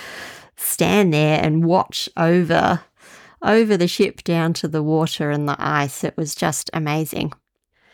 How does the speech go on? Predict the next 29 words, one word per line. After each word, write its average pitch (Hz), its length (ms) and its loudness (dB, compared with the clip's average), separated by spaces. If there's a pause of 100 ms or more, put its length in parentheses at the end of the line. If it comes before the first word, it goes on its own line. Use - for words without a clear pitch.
(440)
But 190 100 -2
in 202 100 2
Finland, 208 380 2
I 190 240 0 (320)
did 220 220 2
have 214 200 0
trouble 165 460 -2
with 151 240 -4
the - 100 -10
snow 196 640 2
and 156 240 -4
the - 40 -12 (140)
ice, 190 500 -2 (120)
and 185 420 0 (180)
I'm 190 140 0
a 208 80 2
real 226 560 2
wuss - 760 -2
when 170 220 0
it 160 140 -2
comes 156 440 -2
to 156 280 -2
slippery, 151 800 0 (540)
slippery 254 400 0
anything, 151 680 2
and 160 140 -2
definitely 165 720 0
slippery - 520 -4
hills. - 520 -2